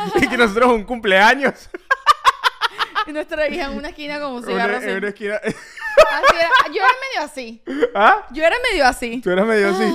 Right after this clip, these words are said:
Speaker 1: <laughs>
Speaker 2: Está bien, está bien. No, sí, como haciéndose un tatuaje a los ocho años.
Speaker 1: Pero bueno, sí,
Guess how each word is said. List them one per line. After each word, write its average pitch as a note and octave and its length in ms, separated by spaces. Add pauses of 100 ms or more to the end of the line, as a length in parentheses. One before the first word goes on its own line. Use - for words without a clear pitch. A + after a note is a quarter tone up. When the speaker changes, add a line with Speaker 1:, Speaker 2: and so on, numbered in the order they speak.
(100)
Speaker 1:
<laughs> F4 140
Speaker 2:
Está D3+ 240
bien, C#3 180
está B2+ 180
bien. B2 240
No, C3 140
sí, B2 220
como C3 240
haciéndose B2+ 440
un C#3 80
tatuaje C#3 320
a - 20
los C#3 220
ocho B2+ 300
años. A2+ 280
Speaker 1:
Pero D#4+ 160
bueno, F4 220
sí, D#4 200